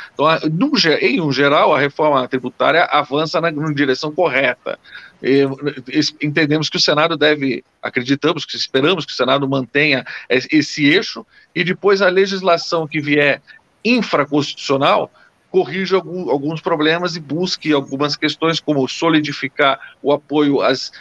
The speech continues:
micro e pequenas empresas, ao, ao, ao bei, né, o microempreendedor individual, à sociedade mais pobre,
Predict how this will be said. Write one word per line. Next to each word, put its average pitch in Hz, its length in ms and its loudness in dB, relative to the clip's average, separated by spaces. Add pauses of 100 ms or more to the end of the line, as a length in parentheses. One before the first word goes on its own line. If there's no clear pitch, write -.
(120)
micro 131 540 -2
e 113 80 -14
pequenas 131 420 -2
empresas, 131 500 0
ao, 131 160 2
ao, 117 400 2
ao 123 220 -2
bei, 147 260 2
né, 139 140 2
o 127 80 -2
microempreendedor 127 800 -2
individual, 131 720 0 (340)
à 127 300 2
sociedade 135 520 -2
mais 143 200 -2
pobre, 170 400 0